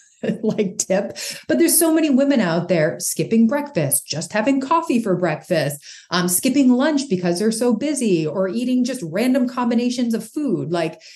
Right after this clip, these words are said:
just taking the time to eat a well-balanced m-, meal. And I mean, that could be meal prep. I mean, it could be purchasing something out if you're really on the go, but I think there's a way to prioritize getting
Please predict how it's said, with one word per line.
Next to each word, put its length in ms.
just 320
taking 440
the 80
time 720
to 400
eat 260
a 60
well-balanced 760
m-, 300
meal. 360
And 120
I 40
mean, 160
that 160
could 100
be 160
meal 280
prep. 380
I 60
mean, 100
it 100
could 120
be 100
purchasing 480
something 360
out 280
if 80
you're 100
really 300
on 180
the 80
go, 380
but 80
I 100
think 260
there's 200
a 40
way 560
to 220
prioritize 960
getting 460